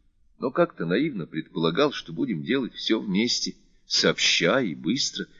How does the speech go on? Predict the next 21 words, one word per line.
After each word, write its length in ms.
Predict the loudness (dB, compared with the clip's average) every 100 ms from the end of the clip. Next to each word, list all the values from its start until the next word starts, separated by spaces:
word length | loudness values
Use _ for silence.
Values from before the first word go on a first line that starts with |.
| -4
и 220 | 4 6
никому 540 | 8 6 8 6 6 4
тогда 360 | 4 8 6
не 120 | 6
будет 300 | 2 2 2
в 120 | -2 -6
тягость, 580 | 8 8 8 4 -2 -2
уже 240 | 4 4
хотя 260 | 4 0 0
бы 100 | 0
потому, 380 | -2 0 0
что 180 | 0 -4
каждый 500 | 2 6 6 4 0
из 140 | 0 2
нас 420 | 4 6 4 0
мог 360 | 4 2 2
тоже 300 | 2 2 4
оказаться 520 | -2 0 2 2 2 -8
в 100 | 0
подобном 520 | 2 4 4 2 0
положении, 680 | -2 -2 0 0 0 -6